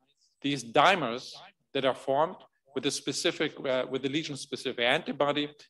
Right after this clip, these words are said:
This is what we do here on a slot blot. And we see that there's only s-, that after, immediately after U V, these lesions are formed in the, in the D N A.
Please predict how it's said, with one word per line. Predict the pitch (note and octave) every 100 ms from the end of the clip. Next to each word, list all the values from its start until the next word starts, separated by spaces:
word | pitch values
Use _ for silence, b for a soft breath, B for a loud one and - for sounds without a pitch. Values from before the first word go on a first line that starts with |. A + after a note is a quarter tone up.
| _
This | A#2+
is | -
what | C3+
we | B2+
do | G#2+ A2+
here | A2+ - D#3+ E3
on | B2
a |
slot | A2+ - D3+ -
blot. | D3+ D3 - _ B B -
And | B2
we |
see | C3+ - F3
that | D#3+ C3
there's | C3+ B2+ C3 -
only | C3 B2+
s-, | A#2+ - - A#2
that | A#2+ A#2 - C3+
after, | B2 - C3 A#2+ b b b -
immediately | C3+ C3+ D#3+ D#3+ - C3+
after | C3+ C3+
U | B2 A2+ A2+
V, | C3+ F3
these | C3 B2+ -
lesions | C#3 C#3 A#2 B2+
are | A2
formed | - - C#3 F3+ F#3+ -
in | B2+
the, | B2+ A2+ A2
in | B2+ A#2
the | A2
D | G#2+ G#2+
N | G2+
A. | G#2+ D#3+